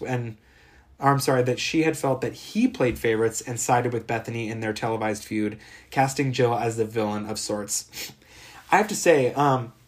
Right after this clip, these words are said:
I, um, I don't think that, like, Andy cast her as the villain. I feel like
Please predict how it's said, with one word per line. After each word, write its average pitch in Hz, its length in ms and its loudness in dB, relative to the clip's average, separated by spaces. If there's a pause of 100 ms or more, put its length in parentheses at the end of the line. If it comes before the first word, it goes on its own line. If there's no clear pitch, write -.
(1040)
I, 170 340 4
um, 143 460 0 (1600)
I 180 80 4
don't 277 220 2
think 196 220 -4
that, 135 220 4
like, 120 360 2 (640)
Andy 147 380 -2
cast 196 340 -2
her 202 80 4
as 185 120 0
the 185 60 -4
villain. 185 320 2
I 143 140 -2
feel 185 180 0
like 170 320 4